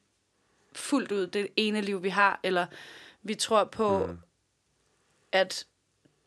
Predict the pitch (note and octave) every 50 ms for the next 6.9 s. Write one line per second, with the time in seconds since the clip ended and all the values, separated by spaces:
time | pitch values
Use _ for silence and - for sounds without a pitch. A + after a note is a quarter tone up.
0 | _ _ _ _ _ _ _ _ _ _ _ - A3 A3 A3+ A3 G#3+ G#3+ G#3+ G#3+
1 | G3+ - - A#3 F#3+ F3 - F#3+ G#3 G#3 - - F#3+ - - - G#3+ G#3 - -
2 | - - _ _ _ - G#2 G2+ G2 G2 G2 A#2 B2+ - _ _ _ _ _ _
3 | _ _ - A3 G#3 G3+ G3 G3 F#3+ F#3+ F#3+ F#3 F#3+ G3 - G3+ - - - -
4 | - - - _ - G3 F#3 F#3+ F#3 F#3 F#3+ F#3+ F#3+ F#3+ F#3 - - _ _ _
5 | _ _ _ _ _ _ _ _ _ _ - - G#3+ A3 G#3 G3 F3+ F#3+ G3 F#3
6 | - - - B3+ B3 A3+ - - - - A#3 A3 - A3 A3 G#3+ G3+